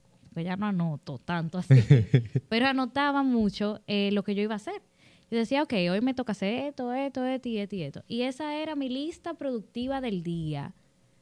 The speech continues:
Speaker 1: Con ese nombre, mi lista productiva del día. Sí, pero después que tú cerraste esa computadora, tú hiciste quinientas cosas más.
Speaker 2: Claro.
Speaker 1: Y eso no cuenta.
Speaker 2: Claro,
Speaker 1: Eso
Speaker 2: claro.
Speaker 1: te consumió más todavía.
Speaker 2: Sí.
Speaker 1: Y quizá eso aportó a mucho de lo que tú mañana tienes que hacer.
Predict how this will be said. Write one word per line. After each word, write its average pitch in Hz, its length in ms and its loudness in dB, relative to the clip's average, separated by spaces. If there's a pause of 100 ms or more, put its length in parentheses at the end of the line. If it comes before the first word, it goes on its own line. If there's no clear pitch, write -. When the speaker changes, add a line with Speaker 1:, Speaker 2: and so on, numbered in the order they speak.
(220)
Speaker 1:
Con 208 160 -6
ese 254 220 -4
nombre, 269 420 -2 (100)
mi 214 220 -2
lista 247 340 -2
productiva 226 400 0
del 202 200 2
día. 151 260 -4 (560)
Sí, 262 380 -6 (800)
pero 196 240 2
después 196 240 0
que 254 100 -4
tú 269 100 -4
cerraste 254 320 -2
esa 247 120 -4
computadora, 190 760 -6 (420)
tú 190 120 2
hiciste 196 300 0
quinientas 233 400 -2
cosas 202 320 -12
más. 214 340 -12
Speaker 2:
Claro. 82 220 -4 (420)
Speaker 1:
Y 208 140 -2
eso 208 180 0
no 320 100 -2
cuenta. 160 520 -6
Speaker 2:
Claro, - 260 -4 (360)
Speaker 1:
Eso - 80 -6
Speaker 2:
claro. 87 120 0
Speaker 1:
te 269 100 0
consumió 262 460 0
más 233 300 -2
todavía. 147 560 -10
Speaker 2:
Sí. 85 280 -2
Speaker 1:
Y 196 80 -6
quizá 214 280 -6
eso 247 180 -4
aportó 247 600 0
a 190 100 2
mucho 240 480 0
de 196 120 -2
lo 190 120 -4
que 190 140 -6
tú 226 280 -8
mañana 214 460 -2
tienes 190 280 -6
que - 100 -10
hacer. 262 260 -8